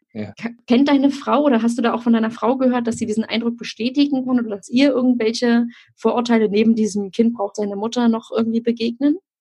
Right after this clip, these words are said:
Speaker 1: Also ich, äh, habe schon den Eindruck gehabt, dass sie sich auch darüber in einer Phase auch mal Gedanken gemacht hat. Ist das so als Mutter dann okay, ne? Weil sie musste sich ja auch an ihre Rolle erstmal gewöhnen.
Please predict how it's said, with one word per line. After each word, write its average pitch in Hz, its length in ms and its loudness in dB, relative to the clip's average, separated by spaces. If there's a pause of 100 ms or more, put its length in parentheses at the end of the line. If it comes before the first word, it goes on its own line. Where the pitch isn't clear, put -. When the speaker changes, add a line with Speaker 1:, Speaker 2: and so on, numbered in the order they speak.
(800)
Speaker 1:
Also - 180 0
ich, - 200 -10
äh, 104 120 2
habe 104 340 4
schon 110 280 2
den 107 160 4
Eindruck 113 480 2
gehabt, 104 260 2
dass 98 140 2
sie 98 80 -2
sich 95 260 -4
auch 90 320 0
darüber 87 600 0 (200)
in 76 180 -8
einer 82 220 0
Phase 92 340 2
auch - 140 -2
mal 85 80 -6
Gedanken 107 480 -2
gemacht 110 420 -2
hat. 107 340 0
Ist - 200 -10
das - 120 -6
so 92 240 -2
als 82 280 -4
Mutter 95 400 -2
dann 82 180 -8
okay, 131 640 2
ne? 123 300 -2
Weil 90 180 -2
sie 101 120 -2
musste 98 280 0
sich 98 140 -4
ja 87 100 4
auch 98 200 2
an 107 120 0
ihre 95 220 -2
Rolle 98 360 2
erstmal 87 420 -4
gewöhnen. 127 640 0